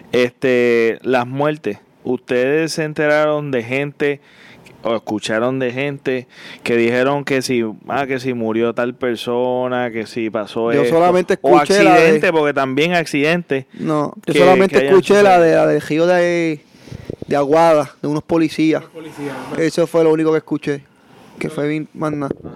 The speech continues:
Speaker 3: Yo, yo entiendo que lo de las muertes también hay que ver de que no es simplemente que viene el huracán y te llevó el viento o te, o una plancha te, te picó la cabeza, sino que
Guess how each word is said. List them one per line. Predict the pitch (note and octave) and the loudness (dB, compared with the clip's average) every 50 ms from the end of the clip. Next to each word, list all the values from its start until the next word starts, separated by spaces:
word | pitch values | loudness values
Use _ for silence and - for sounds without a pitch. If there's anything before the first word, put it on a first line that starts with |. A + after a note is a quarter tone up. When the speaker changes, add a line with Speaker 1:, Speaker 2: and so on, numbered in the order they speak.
| - - - - - - - - | -20 -20 -20 -20 -20 -18 -16 -14
Speaker 3:
Yo, | - D#3 - - | -14 -14 -12 -10
yo | D#3 E3 | -8 -8
entiendo | E3+ E3+ E3 G3 G3+ G3+ G3+ F#3 | -8 -6 -4 -4 -2 -2 -2 -2
que | F#3+ F#3 | 0 0
lo | F#3 F#3 | 2 2
de | F#3 F#3 | 2 2
las | F3 E3+ | 0 0
muertes | D#3+ E3 F3 F#3 F3+ - F3+ - | -2 -2 -4 -2 -2 -4 -4 -2
también | - F3 E3+ D#3+ E3+ F#3+ F#3 F3+ | -2 -2 -2 -2 -4 -4 -2 -4
hay | E3+ E3 | -4 -2
que | E3 D#3+ | -2 0
ver | D#3 E3+ F#3 F#3+ | 0 0 0 0
de | F3+ E3+ | 0 -2
que | D3+ D#3 C#3+ C#3+ C#3 | 0 2 2 2 0
no | C3+ D3 D3 | 0 -2 -2
es | C#3+ | -2
simplemente | E3 F3 F3 F#3 F#3 F3+ F3+ F3+ E3+ F3 F3 D#3+ | -2 -2 0 0 0 0 0 -2 -2 -2 -2 0
que | D#3 D#3+ D3+ C#3+ C#3 C3 - - - - - | 0 0 0 0 0 -4 -8 -16 -20 -16 -8
viene | - C#3+ D3 D3+ E3 E3+ | -4 -2 0 0 2 2
el | E3+ | 2
huracán | F3 F3+ E3 D3 C3 C#3+ D#3 E3 E3+ F3 F3 E3+ D#3+ | 2 2 2 2 0 0 0 0 0 0 -2 -2 -2
y | D#3 C#3+ C3 | -4 -4 -2
te | C#3+ C3+ C3+ | -2 -2 0
llevó | C3 C3 C3+ | 0 0 0
el | D3+ D#3 | -2 -2
viento | C#3+ C#3 C#3 D3 D#3 D#3+ E3 D#3 C#3+ D#3 D3+ | -2 -2 0 0 0 -2 -4 -4 -4 -2 -2
o | D3 C#3+ C#3 C3+ C3+ D3+ D#3+ D3+ C#3 C3 | 0 0 0 -2 -4 -4 -6 -6 -6 -6
te, | C#3 C3 C3 B2+ B2+ B2 B2 A#2 A#2 A#2+ C3+ | -4 -4 -4 -4 -4 -2 -2 -4 -4 -4 -4
o | C#3 | -4
una | C3 C3 C#3+ D3+ D3 | -4 -4 -2 -4 -2
plancha | D3 D3 D#3 E3 D#3 - D#3+ D3 C#3+ | -2 -2 -4 -4 -4 -4 -4 -4 -2
te, | D3 C#3 C3+ C3 B2+ | -2 -2 -2 -4 -4
te | B2+ C3+ B2+ A#2+ | -4 -6 -6 -6
picó | C3 B2+ B2 C3 C3+ | -6 -6 -4 -2 -2
la | D3 C#3+ | -2 0
cabeza, | D3+ D3 C#3+ C#3+ D3+ F3+ F3+ E3 C#3+ D3+ D3 - - _ - - - - - | 0 0 0 0 0 -2 -2 -4 -4 -4 -6 -6 -8 _ -20 -20 -18 -14 -10
sino | - - E3+ E3 E3 D#3+ D3 | -6 -4 -2 -2 -2 -2 -2
que | D3+ D#3+ D#3 D3 C3 | 0 0 0 0 0